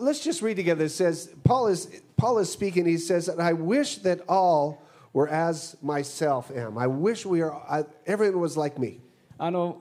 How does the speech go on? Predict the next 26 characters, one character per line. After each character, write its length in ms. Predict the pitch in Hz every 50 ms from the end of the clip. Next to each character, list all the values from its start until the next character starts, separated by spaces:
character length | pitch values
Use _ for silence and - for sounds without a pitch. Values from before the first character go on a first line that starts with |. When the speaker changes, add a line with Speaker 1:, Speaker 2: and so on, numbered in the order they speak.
| - -
Speaker 2:
私 340 | 175 175 190 254 247 269 269
が 100 | 254 254
願 300 | 240 240 240 262 262 240
う 20 |
の 80 | 220 175
は、 100 | 147 -
す 140 | - - 302
べ 140 | 311 339 294
て 140 | - 233
の 120 | 196 190 165
人 180 | - - 180
が 120 | 160 151 127
私 340 | 127 131 131 214 208 - 214
の 100 | 185 175
よ 160 | 196 233 202
う 40 | 165
に 120 | 139 123
独 200 | 127 139 135 135
身 240 | - - - 220 214
で 100 | 196 196
あ 80 | 196
る 80 | 233 233
こ 120 | - -
と 100 | 160 135
で 100 | 120 120 113
す。 140 | - -